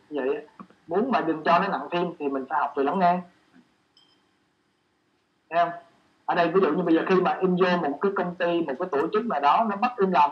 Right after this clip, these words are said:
một cái việc theo cái khuôn mẫu của họ công việc thì nó ảnh hưởng cái chuyện đó rồi. Còn cái cách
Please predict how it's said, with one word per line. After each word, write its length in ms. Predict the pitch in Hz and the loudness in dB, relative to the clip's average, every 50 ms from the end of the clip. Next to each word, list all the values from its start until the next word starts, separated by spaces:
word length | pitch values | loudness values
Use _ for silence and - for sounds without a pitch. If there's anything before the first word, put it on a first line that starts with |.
| - 285 | -2 -10
một 60 | - - | -6 -6
cái 80 | 208 190 | -4 -2
việc 160 | 147 143 139 - - _ _ _ _ _ _ _ _ _ _ _ _ _ _ _ _ _ _ _ - | 0 0 -2 -2 -4 _ _ _ _ _ _ _ _ _ _ _ _ _ _ _ _ _ _ _ -6
theo 160 | - 180 190 | -4 -2 0
cái 80 | 190 190 | 0 0
khuôn 200 | 190 196 196 185 | 2 0 0 0
mẫu 180 | - - - | 0 -2 -2
của 100 | 185 202 | -2 0
họ 140 | 170 139 131 - | 0 0 -2 -2
công 120 | 180 175 175 | -4 -6 -2
việc 140 | 151 139 131 - 143 | -2 -4 -4 -2 -4
thì 60 | 139 | -2
nó 80 | 175 | -2
ảnh 140 | 175 - 160 | -2 -4 -4
hưởng 160 | 151 143 156 - | -4 -6 -4 -2
cái 100 | 196 - | -2 0
chuyện 100 | 139 127 | 0 0
đó 120 | - - 143 143 | 2 4 2 2
rồi. 140 | 123 113 107 - _ _ _ _ _ _ _ _ _ _ _ _ | 2 -2 -6 -12 _ _ _ _ _ _ _ _ _ _ _ _
Còn 180 | - 143 143 123 | -6 -6 -6 -4
cái 100 | 175 180 180 | -6 -6 -4
cách 120 | 220 233 | -4 -4